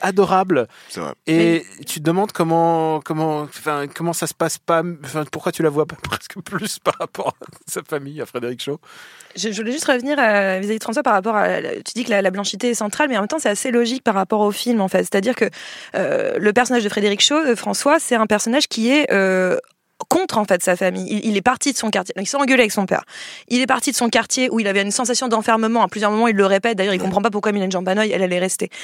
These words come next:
Speaker 3: Euh, il dit, euh, tu, enfin, tu pouvais pas sortir un petit peu de ton truc. Et donc, il a, il a, finalement, c'est quelqu'un qui, s-, pendant dix ans, s'est, a grandi contre,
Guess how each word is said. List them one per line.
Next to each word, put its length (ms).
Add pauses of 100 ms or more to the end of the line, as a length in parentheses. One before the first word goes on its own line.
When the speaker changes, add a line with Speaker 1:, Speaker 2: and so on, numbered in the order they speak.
(300)
Speaker 3:
Euh, 520
il 40
dit, 120
euh, 180
tu, 240
enfin, 220
tu 60
pouvais 120
pas 160
sortir 300
un 80
petit 100
peu 120
de 40
ton 140
truc. 220 (380)
Et 140
donc, 220
il 100
a, 220
il 120
a, 220 (140)
finalement, 400
c'est 120
quelqu'un 200
qui, 100
s-, 340
pendant 220
dix 320
ans, 160
s'est, 920
a 100
grandi 480 (100)
contre, 460